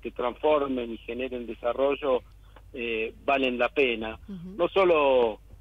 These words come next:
Speaker 1: para trabajar en ello, sino también para ser gérmenes de emprendedores, ¿no?
Speaker 2: Totalmente.
Speaker 1: Que permitan el día de mañana generar lo que a mí me gusta llamar que es el banco de semillas de los futuros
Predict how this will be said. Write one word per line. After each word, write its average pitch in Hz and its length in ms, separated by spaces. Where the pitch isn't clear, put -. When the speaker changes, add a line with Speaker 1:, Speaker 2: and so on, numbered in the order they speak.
Speaker 1:
para 117 240
trabajar 127 440
en 165 100
ello, 180 180
sino 147 240
también 143 320
para 123 260
ser 127 220
gérmenes 143 440
de 110 60
emprendedores, 107 840
¿no? - 120
Speaker 2:
Totalmente. 156 600
Speaker 1:
Que 120 120
permitan 120 640
el 117 180
día 127 180
de 123 60
mañana 123 640
generar 127 380
lo 131 160
que 127 100
a 120 40
mí 139 180
me 127 280
gusta 120 420
llamar 127 420
que 139 100
es - 60
el 120 180
banco 139 340
de 127 140
semillas 143 680
de 127 120
los 117 280
futuros 127 800